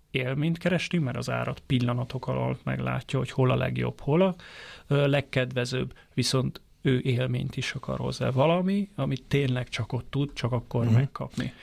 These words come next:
Speaker 1: És ez, ö, jelentősen befolyásolja azt, hogy milyen szolgáltatást kell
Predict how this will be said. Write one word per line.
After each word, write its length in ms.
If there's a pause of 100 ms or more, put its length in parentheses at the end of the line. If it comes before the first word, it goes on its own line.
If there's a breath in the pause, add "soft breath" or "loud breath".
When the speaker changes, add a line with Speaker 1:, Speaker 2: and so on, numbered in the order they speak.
(340 loud breath)
Speaker 1:
És 200
ez, 260
ö, 320
jelentősen 880
befolyásolja 760
azt, 180
hogy 140
milyen 240
szolgáltatást 920
kell 140